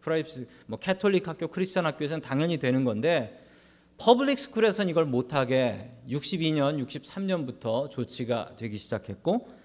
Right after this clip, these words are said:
천구백팔십 년에는, 예, 학교의 십 계명을 공립학교에 걸어놓는 것도 안 된다. 가르치는 것은 당연히 안 되고, 텐 커맨드먼트를 학교에다가 걸어놓을 수도 없는 거예요.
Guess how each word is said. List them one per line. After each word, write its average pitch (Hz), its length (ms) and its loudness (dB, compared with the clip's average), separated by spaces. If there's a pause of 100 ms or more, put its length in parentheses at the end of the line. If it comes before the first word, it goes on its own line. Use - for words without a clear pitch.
(360)
천구백팔십 240 840 0
년에는, 185 640 0 (360)
예, 87 200 -10
학교의 233 400 4
십 - 300 -4
계명을 220 500 4
공립학교에 165 680 0
걸어놓는 226 720 6
것도 226 160 4
안 190 100 4
된다. 104 220 -2
가르치는 190 540 2
것은 202 260 2
당연히 180 320 4
안 135 140 2
되고, 123 460 0 (560)
텐 247 260 4
커맨드먼트를 202 840 2
학교에다가 208 640 2
걸어놓을 196 540 6
수도 196 200 -2
없는 107 260 -2
거예요. 92 240 -12